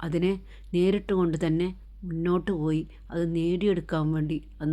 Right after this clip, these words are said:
നേർവഴിയിലാക്കാൻ വേണ്ടി നമ്മൾ ശ്രമിക്കുക. അപ്പോൾ അള്ളാഹുവിനോട് നമ്മൾ ഇരുകൈയും നീട്ടി നമ്മൾ ദുആ ചെയ്യുക. സുബഹി നമസ്കാരത്തിന് ശേഷം തന്നെ അള്ളാഹുവിലേക്ക് ഇരു കൈയും നീട്ടി ദുആ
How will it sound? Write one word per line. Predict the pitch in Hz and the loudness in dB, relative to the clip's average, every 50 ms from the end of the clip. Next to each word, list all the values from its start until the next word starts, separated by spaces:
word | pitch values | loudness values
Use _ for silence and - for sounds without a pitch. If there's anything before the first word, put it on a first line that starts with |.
| 160 156 | 2 2
നേർവഴിയിലാക്കാൻ | 156 156 160 165 180 185 185 175 180 160 147 147 - - 175 175 | 2 2 2 2 2 2 2 2 2 0 0 -2 -2 -2 0 0
വേണ്ടി | 170 160 143 160 | 0 0 0 0
നമ്മൾ | 160 156 143 147 151 | 0 0 2 0 -2
ശ്രമിക്കുക. | 151 - 156 143 143 147 - - - 170 151 - - - - - - - | -2 -2 -2 -2 -2 -2 -4 -4 -4 -4 -4 -4 -6 -14 -16 -16 -16 -14
അപ്പോൾ | - 170 156 180 - - | -14 -8 -6 -6 -4 -2
അള്ളാഹുവിനോട് | 170 170 175 180 175 185 190 214 220 208 196 190 185 175 175 | 0 0 2 2 2 2 2 2 2 2 4 2 2 2 0
നമ്മൾ | 175 156 160 165 165 | -2 0 0 2 0
ഇരുകൈയും | 160 151 160 160 160 185 190 185 175 180 | 2 2 0 0 2 2 2 2 2 2
നീട്ടി | 175 160 151 170 | 0 0 0 0
നമ്മൾ | 160 147 151 160 160 | 0 0 0 0 -2
ദുആ | 160 143 123 135 143 165 | -4 -2 0 2 2 0
ചെയ്യുക. | 156 - 180 156 147 147 139 135 - - - - - - | 0 0 -2 0 0 0 -2 -4 -10 -14 -18 -18 -18 -14
സുബഹി | - - 170 160 175 190 196 | -4 -2 2 4 6 6 6
നമസ്കാരത്തിന് | 202 185 175 160 151 - - 190 190 196 202 180 185 185 170 170 | 6 4 2 0 -2 -2 -2 -2 0 0 -2 0 0 0 0 0
ശേഷം | 156 175 160 156 151 - 151 151 | 0 0 -2 -2 -2 0 0 0
തന്നെ | 147 151 147 151 147 - | 2 2 2 0 0 -2
അള്ളാഹുവിലേക്ക് | 151 151 147 151 151 156 170 180 180 170 170 165 151 156 151 - - - - - - - - - - - - - - - - - - - - - - - - - - - - - - | -2 0 2 2 2 2 2 2 2 2 2 2 0 -2 -8 -12 -12 -18 -18 -20 -20 -20 -20 -20 -18 -18 -18 -18 -18 -18 -18 -18 -20 -20 -20 -18 -18 -16 -16 -16 -16 -16 -18 -10 -2
ഇരു | 226 180 196 202 | 0 0 0 0
കൈയും | - - 185 180 175 185 185 185 | 2 4 4 6 6 6 6 6
നീട്ടി | 180 175 156 165 | 4 4 2 0
ദുആ | 151 156 139 147 143 | 0 2 2 4 2